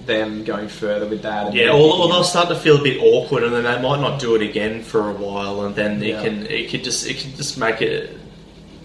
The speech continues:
Speaker 2: the whole situation can feel a bit weird.
Speaker 1: Yeah.
Speaker 2: Yeah.
Speaker 1: Anyway, we've gone off on a bit of a tangent, but
Speaker 2: <laughs> Yeah, I know. I can't
Speaker 1: side
Speaker 2: remember
Speaker 1: notes,
Speaker 2: what we're talking about.
Speaker 1: get a thick, get a thick skin and be
Speaker 2: Yeah.
Speaker 1: able to handle insults a little bit within reason.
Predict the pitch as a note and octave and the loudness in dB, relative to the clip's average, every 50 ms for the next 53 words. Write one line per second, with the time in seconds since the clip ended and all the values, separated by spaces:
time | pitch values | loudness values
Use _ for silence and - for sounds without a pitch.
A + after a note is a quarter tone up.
0 | - - - - - - - - D3+ D3 - D3 C3+ - A2+ G#2+ G#2+ G2+ - A2 | -20 -20 -20 -4 -4 -4 4 4 4 4 4 2 -2 -2 0 0 0 0 -2 -6
1 | G2+ - G#2+ G2+ F#2+ - - - - - - - - - - - A2+ G2+ G2 F#2+ | -8 -10 -12 -12 -12 -14 -20 -20 -20 -20 -20 -20 -20 -20 -10 -6 -6 -4 -4 -4
2 | - F#2+ - - - D#2 D2+ - - - - - - - - - - - - - | -6 -8 -10 -10 -10 -12 -10 -10 -12 -12 -14 -14 -14 -14 -12 -10 -8 -8 -8 -8
3 | - - - - - - C#3 C#3 C3 A#2 A2 G#2+ G#2 - E3+ D3 C#3+ D3 C#3+ E3+ | -10 -12 -14 -16 -8 -4 0 0 2 2 2 0 2 2 4 4 4 2 0 -2
4 | D#3 C#3+ C3+ B2 A#2 A2 A2 - - G#2+ G2+ G#2+ A2 - F#2 F#2+ F#2+ - - - | -2 -2 -2 -2 -2 -2 -4 -8 -8 -8 -8 -8 -8 -10 -10 -10 -12 -10 -8 -6
5 | G#2 G2+ F#2+ - - D#3 C#3+ - - - F#3 D#3 C#3+ D3 C3 C3 B2+ B2 - - | -6 -4 -6 -2 0 2 4 4 4 4 4 4 4 4 4 4 2 2 0 -2
6 | C#3 C3 - F3 E3+ F3 - - C#3+ C#3 C3+ - C3+ C#3 C#3+ - D3+ C3+ C#3+ - | -2 2 4 6 6 6 6 6 4 4 4 4 4 4 4 4 2 2 2 0
7 | - C#3 C3 B2+ C#3+ D#3 E3+ E3+ F3 E3+ - - - E3 E3 - - F3 D3 - | -2 -2 -4 -2 2 4 4 6 6 4 2 4 4 4 4 4 2 0 2 4
8 | F3+ F3+ F3+ G3+ F#3+ - - E3 D3 C#3+ - - - - C#3+ C#3+ C3+ B2+ C3 C#3+ | 4 6 6 6 6 6 4 2 2 4 -2 -4 -4 -2 -2 -2 -2 0 0 0
9 | C#3+ C#3+ C#3+ C3+ C3 C3 C#3+ C#3 C#3 C#3 C3+ C#3 C3+ C3+ C3 B2 A#2+ B2 B2 A#2+ | 2 2 2 0 2 2 4 4 4 4 4 2 0 0 0 -2 -2 0 0 -2
10 | A#2+ B2 B2 B2+ - - C#3+ - A2+ - - A#2+ A2+ B2 B2 A#2+ G#2 G#2+ - A#2+ | -2 -2 -4 -6 -4 -2 -2 -2 -2 -4 -6 -6 -2 -2 -2 0 0 -2 0 0
11 | C3 C3 A#2 A2+ A2 A2+ A2 A2+ - - G#2 G2+ G#2+ | -2 -2 -4 -4 -4 -4 -4 -4 -4 -6 -8 -8 -10